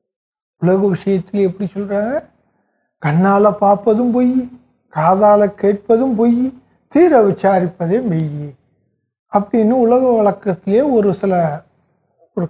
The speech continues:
கருத்துக்கெல்லாம் சொல்றாங்க. அதே போல ஆத்ம ஞானத்துல தீர விசாரிக்கிறது தான் உண்மை, அதே உண்மை பொருள் விளங்கும்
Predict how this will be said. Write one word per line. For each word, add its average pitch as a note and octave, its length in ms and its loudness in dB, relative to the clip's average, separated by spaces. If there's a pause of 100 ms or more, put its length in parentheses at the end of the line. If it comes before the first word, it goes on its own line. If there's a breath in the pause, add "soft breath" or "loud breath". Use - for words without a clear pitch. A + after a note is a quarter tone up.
கருத்துக்கெல்லாம் F#3+ 580 -4
சொல்றாங்க. F#3 680 -12 (560)
அதே G3 260 2
போல F#3 640 2 (840)
ஆத்ம G3 600 -2
ஞானத்துல G3+ 600 0
தீர D#4+ 380 2
விசாரிக்கிறது A#3 1040 2
தான் C4 320 2 (1500)
உண்மை, E3+ 560 0 (240)
அதே F3 200 -2
உண்மை G#3 360 0
பொருள் G3+ 400 -2
விளங்கும் E3 600 -2